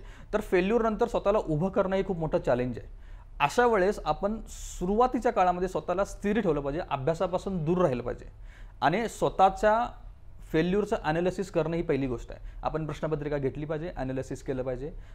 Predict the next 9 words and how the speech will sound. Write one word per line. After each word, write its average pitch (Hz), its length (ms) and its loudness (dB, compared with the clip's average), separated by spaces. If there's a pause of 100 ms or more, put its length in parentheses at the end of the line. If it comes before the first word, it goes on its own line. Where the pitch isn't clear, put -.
(100)
आणि 131 160 0
ॲनालिसिस 151 460 2
करून 151 320 0
बघितलं 151 320 0
पाहिजे 127 160 -2
की 135 120 -8
मी 160 100 -4
कुठं 151 220 -2
चुकलोय - 340 -10